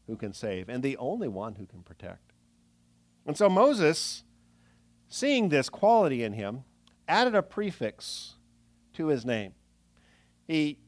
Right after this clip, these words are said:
used one of the names for God, Jehovah, as the beginning, and he added that to, to Hoshea. You put the two together, and the name is pronounced Joshua.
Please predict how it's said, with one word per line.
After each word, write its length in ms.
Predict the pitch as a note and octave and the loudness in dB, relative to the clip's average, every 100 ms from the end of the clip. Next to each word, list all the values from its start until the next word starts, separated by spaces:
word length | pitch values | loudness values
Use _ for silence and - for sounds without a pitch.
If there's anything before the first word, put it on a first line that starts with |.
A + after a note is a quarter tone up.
| C#3 | -8
used 360 | F#3+ C#4+ A3+ | -2 0 -2
one 160 | D#3+ G3 | 0 0
of 60 | G#3 | 2
the 80 | |
names 240 | E3 D#3 D3+ | 0 0 -4
for 160 | D#3 | -6
God, 320 | C3+ A#2+ G2+ G2+ | 0 2 0 -2
Jehovah, 560 | - - C#3+ A2+ - _ _ _ _ _ _ _ _ _ - - | -10 -4 -4 -4 -8 _ _ _ _ _ _ _ _ _ -16 0
as 220 | B2 G#2+ | 0 0
the 80 | B2+ | -4
beginning, 580 | A#2 C3 F#3 A2 B2+ - - | -4 -2 -2 -2 -6 -14 -6
and 120 | B2 | -6
he 120 | C3 | -2
added 280 | A#2+ D#3+ D3+ | -2 -2 2
that 200 | C3 B2 | 2 0
to, 180 | A2+ A#2+ - | -8 -10 -10
to 180 | B2 A2 | -8 -6
Hoshea. 640 | A#2 - F#3 F3+ G#2 D#3 _ _ | -8 -8 -6 -2 -2 -4 _ _
You 120 | A#2+ B2 | -10 -4
put 200 | F#3 - | -4 -4
the 80 | |
two 200 | - A#3+ | -8 -6
together, 540 | A#3+ B2 G#2+ A#2+ F3+ - | -4 0 0 0 -4 -8
and 100 | A#2+ | -8
the 60 | B2 | -6
name 200 | A2 A#2+ | -4 -6
is 80 | B2 | -8
pronounced 520 | - B2 G#2 C3 - _ _ | -8 -6 -6 -8 -16 _ _
Joshua. 480 | F#3 D#3 - F2+ | -8 -6 -8 -18